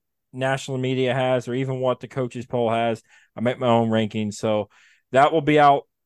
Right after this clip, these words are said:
It's probably already out by the time you're hearing this. And then I promise you, I know I've been teasing it for a long time. I do promise you that my John Wick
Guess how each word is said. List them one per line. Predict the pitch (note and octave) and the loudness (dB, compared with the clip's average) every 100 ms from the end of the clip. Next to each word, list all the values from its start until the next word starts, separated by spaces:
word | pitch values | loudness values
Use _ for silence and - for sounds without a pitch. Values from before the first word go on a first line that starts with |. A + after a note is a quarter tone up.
| _ | _
It's | C#3+ B2+ | -12 -2
probably | G3+ E3+ | 0 2
already | C#3+ C#3 C3 B2+ | 2 2 2 2
out | B2 | 0
by | A#2 | -2
the | A2+ | -8
time | B2 | -8
you're | A#2 | -8
hearing | A2+ A#2+ A#2 | -4 -4 -2
this. | A2+ A2 - | -4 -6 -10
And | B2+ B2+ | -4 2
then | |
I | B2+ C3 | 2 2
promise | - - D3+ D3 C#3 - | -2 4 6 6 2 0
you, | D3 B2 | -2 0
I | B2+ | 0
know | C3 | 0
I've | C3 | 0
been | B2 A#2 | -2 -8
teasing | - B2 A#2 | -10 -10 -6
it | A2+ - | -8 -6
for | A2+ | -2
a | G#2+ | 0
long | A2 A2 G#2+ | 2 2 0
time. | G2+ A2 A2 G#2+ G#2 _ _ _ _ - | -2 -2 0 -2 -6 _ _ _ _ -4
I | A2 | -2
do | G#2 B2 C3 | 0 2 2
promise | A#2 - A#2 A#2 A#2 - | 2 -2 0 0 -2 -6
you | A#2+ A2 A2 G#2+ _ _ _ - | -6 -4 -6 -8 _ _ _ -16
that | A2 A2+ A2 C2 | -2 2 2 0
my | G#2 A2+ A2 G#2+ G#2 - _ _ - | 0 2 4 2 -2 -8 _ _ -14
John | G#2+ A#2 B2 A2+ | -4 2 2 4
Wick | A#2 A2+ - | 2 2 -2